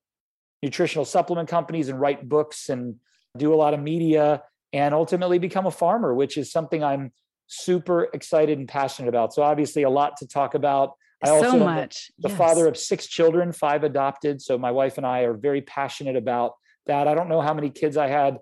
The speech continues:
Speaker 1: I do know, Wendy, in
Speaker 2: I, you just had one,
Speaker 1: two thousand seven,
Speaker 2: right?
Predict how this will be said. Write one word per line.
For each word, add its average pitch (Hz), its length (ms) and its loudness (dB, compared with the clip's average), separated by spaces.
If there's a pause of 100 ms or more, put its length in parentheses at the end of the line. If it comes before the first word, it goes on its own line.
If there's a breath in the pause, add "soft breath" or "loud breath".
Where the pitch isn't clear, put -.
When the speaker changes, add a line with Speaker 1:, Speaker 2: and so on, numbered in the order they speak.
(260)
Speaker 1:
I 160 120 0
do 190 180 2
know, 143 180 0
Wendy, 139 300 -4
in 220 60 0
Speaker 2:
I, 214 180 -4
you 247 120 2
just 294 160 2
had 262 140 2
one, - 20 -2
Speaker 1:
two 208 60 0
thousand 330 260 0
seven, 175 460 -2
Speaker 2:
right? 254 280 -2